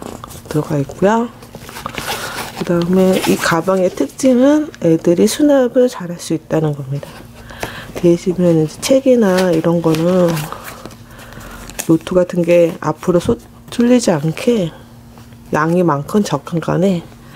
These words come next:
섞이지 않게 꼭 들고 다닐 수 있고요. 지금 이렇게 하나씩 꺼내서 보여드릴게요. 이 가운데 이렇게 애들이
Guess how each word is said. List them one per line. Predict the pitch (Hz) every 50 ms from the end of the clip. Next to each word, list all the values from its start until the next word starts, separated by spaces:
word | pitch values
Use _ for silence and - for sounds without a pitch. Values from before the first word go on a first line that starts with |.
| - - - - - - - - - - - - - - - - - - - - - - - - - - -
섞이지 | - - - - - - 294 277 -
않게 | 170 135 - - - - - -
꼭 | - 196 196 208 208 - - - - - - - - - - - - - - - - - - - - -
들고 | - - 185 175 - 185
다닐 | 180 175 175 175 175
수 | - - -
있고요. | 156 - - - 190 202 208 208 196 - - - - - - - - - - - - - - - - - - -
지금 | - 190 185 180
이렇게 | 165 170 160 - - - - 175 - -
하나씩 | - - - 202 214 220 220 - -
꺼내서 | - 208 214 208 196 - -
보여드릴게요. | - - 165 160 - 151 147 147 - - 185 185 196 - - - - - - - - - - -
이 | 170
가운데 | - - - 175 165 160 165 175 170 -
이렇게 | 156 - - - - - - - - - - - - - - - - - -
애들이 | 175 170 - 180 180 175 175 -